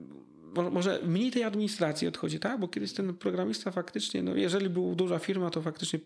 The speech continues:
byli ludzie, którzy przygotowali to środowisko, ale wi-, większość, jak rozmawiam ze znajomymi, to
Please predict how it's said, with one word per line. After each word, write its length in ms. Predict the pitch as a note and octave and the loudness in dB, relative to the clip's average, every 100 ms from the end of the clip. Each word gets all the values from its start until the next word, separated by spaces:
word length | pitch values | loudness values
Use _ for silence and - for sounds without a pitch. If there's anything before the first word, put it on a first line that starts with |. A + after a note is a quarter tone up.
| - | -6
byli 320 | F3+ E3+ D#3+ | -2 2 2
ludzie, 240 | E3 D#3+ | 2 0
którzy 240 | D#3 D3+ D3+ | 2 0 0
przygotowali 640 | - D#3 D3 E3 C4 G3 | -2 -2 0 0 2 2
to 80 | D3 | 0
środowisko, 560 | - D#3 D#3 D#3+ - | 0 0 0 -2 -2
ale 200 | D4+ E4 | -2 -2
wi-, 220 | C4 - G3+ | -2 -4 -2
większość, 480 | F3+ G3 - G3 - - - - - - | 0 0 0 -2 -4 -10 -16 -14 -12 0
jak 200 | E3+ E3 F3+ | 0 2 2
rozmawiam 420 | E3+ E3+ E3+ E3 | 2 2 2 2
ze 80 | D#3+ | 2
znajomymi, 440 | E3 D#3+ D3+ D#3 | 2 2 2 0
to 100 | F3+ | -2